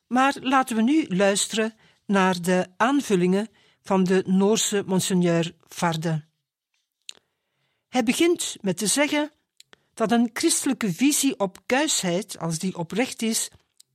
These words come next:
niet simplistisch is. Ze omarmt vastberaden de complexe volheid van onze menselijke conditie, maar evenzeer de goddelijke vervulling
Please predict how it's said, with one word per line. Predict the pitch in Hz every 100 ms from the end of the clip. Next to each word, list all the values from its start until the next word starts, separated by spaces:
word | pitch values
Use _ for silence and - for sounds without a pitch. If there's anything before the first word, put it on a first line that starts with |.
| _
niet | - 190 208 - -
simplistisch | - - 175 - 294 - - 175 -
is. | 185 175 - - _ _ _ _ _ _ _ _ _ _ _ _ _ -
Ze | - -
omarmt | 190 180 202 202 208 - -
vastberaden | - - 226 - - 214 180 165 180 233 - _ _ _
de | - - -
complexe | 190 185 226 302 - 214
volheid | 151 214 262 196 208 208 -
van | 196
onze | 185 170 180
menselijke | 190 226 - 214 185
conditie, | - 175 175 233 - 254 262 _ _ _ _ _ _ _ -
maar | 202 196 190 -
evenzeer | 196 190 170 - 165 233 320 - _ _ _
de | 190
goddelijke | - 226 220 -
vervulling | 151 175 - 262 269 262